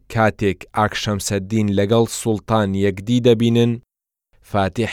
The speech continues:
پێی دەڵێ: 'بابە، ئەی کوا دیاریەکەم؟' ئەویش دەڵێ: 'کوڕم،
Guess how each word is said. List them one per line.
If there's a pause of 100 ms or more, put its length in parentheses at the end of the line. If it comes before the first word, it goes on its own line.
(120)
پێی
دەڵێ: (880)
'بابە، (100)
ئەی
کوا (140)
دیاریەکەم؟' (1120)
ئەویش (120)
دەڵێ: (1080)
'کوڕم،